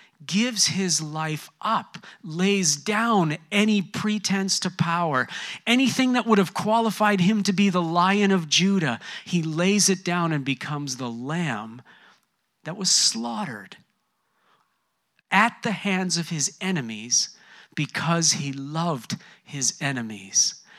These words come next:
That's the central organizing feature of the kingdom of God, a slaughtered lamb. And I want you to know that there would have been a lot of people,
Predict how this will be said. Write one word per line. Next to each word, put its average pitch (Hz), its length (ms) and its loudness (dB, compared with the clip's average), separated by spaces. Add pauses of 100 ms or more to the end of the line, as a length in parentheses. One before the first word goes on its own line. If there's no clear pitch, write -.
(500)
That's 220 400 6
the 196 200 -4
central 214 1000 6
organizing 196 840 4
feature 151 640 4 (260)
of 175 180 4
the 185 80 2
kingdom 214 480 2
of 226 140 2
God, 233 440 0 (360)
a 147 60 0
slaughtered 180 640 4
lamb. 123 480 -6 (1200)
And 156 120 -2
I - 100 0
want 135 240 -2
you 143 100 -4
to 127 100 -6
know 127 320 -4
that 123 140 -16
there 180 140 -2
would 170 140 0
have 143 80 -4
been 139 100 -2
a 127 80 -6
lot 151 180 -2
of 190 120 -6
people, 175 400 -6